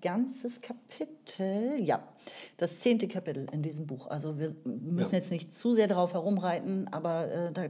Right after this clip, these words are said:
Speaker 1: das wird noch ein großes Thema.
Speaker 2: Ja, gut. Ähm, wir machen jetzt aber auf jeden Fall weiter auf Seite zweihundertdreiundachtzig, ne?
Speaker 1: Mhm. Wenn diese Öffnung, also des Rechtssystems,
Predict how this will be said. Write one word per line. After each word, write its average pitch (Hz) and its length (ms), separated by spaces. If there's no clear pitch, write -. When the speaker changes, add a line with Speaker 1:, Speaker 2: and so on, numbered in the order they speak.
Speaker 1:
das - 240
wird 156 180
noch 160 180
ein 165 120
großes 147 400
Thema. 120 320
Speaker 2:
Ja, 110 160
gut. - 340
Ähm, 147 380
wir 147 200
machen 185 240
jetzt 160 160
aber 147 160
auf 123 200
jeden 135 180
Fall 127 200
weiter 117 240
auf 110 140
Seite 113 240
zweihundertdreiundachtzig, 110 1500
ne? 208 180
Speaker 1:
Mhm. 214 220
Wenn 220 260
diese 208 300
Öffnung, 240 520
also 139 240
des - 240
Rechtssystems, 160 560